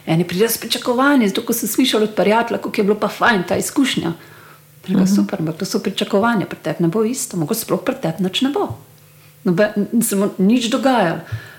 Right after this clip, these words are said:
Speaker 1: Ja, je rekel, da so barve, pa energije, pa,
Speaker 2: <laughs>
Speaker 1: pa vse je ful je močno, pa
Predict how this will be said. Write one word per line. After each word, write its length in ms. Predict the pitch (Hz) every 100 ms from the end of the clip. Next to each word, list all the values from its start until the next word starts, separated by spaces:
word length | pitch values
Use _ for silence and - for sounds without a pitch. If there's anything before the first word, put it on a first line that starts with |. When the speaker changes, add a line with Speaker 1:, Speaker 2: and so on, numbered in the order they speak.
| - -
Speaker 1:
Ja, 340 | - 311 320
je 140 | 294 262
rekel, 260 | 262 254
da 80 | 240
so 180 | 240 233
barve, 560 | 190 196 240 220 214 220
pa 140 | 226
energije, 600 | 220 220 175 208 294 214
pa, 200 | 226 226 233 277 -
Speaker 2:
<laughs> 280 | - - -
Speaker 1:
pa 60 | 240
vse 280 | 226 262
je 180 | 294 262
ful 180 | 214 262
je 120 | 262
močno, 640 | 233 214 247 190 226 247 240
pa 160 | 226